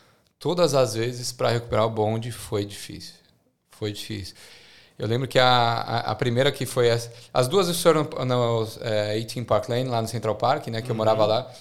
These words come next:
Speaker 1: Primeiro eu morava no quarto andar, depois eu, eu me mudei com, com a minha ex-namorada, a gente foi pra outro apartamento um pouco maior e tal. Mas o bonde foi, cara.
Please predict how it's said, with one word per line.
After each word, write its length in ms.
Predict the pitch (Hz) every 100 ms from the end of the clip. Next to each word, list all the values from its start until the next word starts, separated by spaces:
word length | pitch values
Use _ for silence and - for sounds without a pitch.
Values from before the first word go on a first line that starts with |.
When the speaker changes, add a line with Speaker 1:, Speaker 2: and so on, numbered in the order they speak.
| -
Speaker 1:
Primeiro 280 | - 123 143
eu 40 |
morava 260 | 135 127 120
no 60 |
quarto 280 | 117 120 113
andar, 360 | 113 113 143 151
depois 380 | 135 123 131 127
eu, 280 | 127 127 131
eu 80 | 120
me 100 | 127
mudei 280 | 120 127
com, 320 | 123 127 113 110
com 80 | 113
a 40 |
minha 340 | 110 110 107 107
ex-namorada, 580 | 120 110 101 104 127
a 40 | 113
gente 120 | 110
foi 140 | 117
pra 100 | 107
outro 140 | 107 113
apartamento 400 | 104 101 101 107
um 40 |
pouco 200 | 113 -
maior 260 | 101 110 131
e 40 |
tal. 280 | 123 127 127 - - - - - _ _ -
Mas 420 | 117 113 120 113
o 60 | 131
bonde 480 | 123 113 120 127 135
foi, 560 | - 127 113 123 123
cara. 480 | - 113 101 95 95